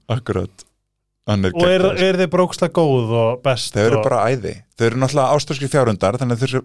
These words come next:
Speaker 1: þurfa mikla hreyfingu
Speaker 2: Mhm.
Speaker 1: og eru viðbjóðslega klár,
Speaker 2: Mhm.
Speaker 1: sem að krefur okkur um mikinn aga og bara passa upp á að þau fái heila leikfimi meðfram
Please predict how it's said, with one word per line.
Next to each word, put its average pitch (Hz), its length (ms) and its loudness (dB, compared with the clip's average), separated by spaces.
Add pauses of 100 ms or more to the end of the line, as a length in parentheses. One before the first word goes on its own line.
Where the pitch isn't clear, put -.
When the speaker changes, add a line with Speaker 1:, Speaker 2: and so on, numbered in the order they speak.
Speaker 1:
þurfa 127 240 0
mikla 131 300 -2
hreyfingu 107 580 0
Speaker 2:
Mhm. 107 420 -6 (340)
Speaker 1:
og 113 100 4
eru 120 140 4 (100)
viðbjóðslega 110 760 -2
klár, - 300 -6 (360)
Speaker 2:
Mhm. 101 400 -8 (240)
Speaker 1:
sem 110 180 -2
að 107 160 2 (220)
krefur 127 380 2 (100)
okkur 104 300 0
um 101 160 -2 (200)
mikinn 110 340 -4
aga 92 560 0
og 104 180 -4
bara 98 200 -2
passa - 380 -6
upp 101 120 -8
á 101 80 -2
að 95 140 -4
þau 98 200 -4
fái 92 60 -4
heila 104 180 -2
leikfimi 98 480 -4
meðfram 98 400 -6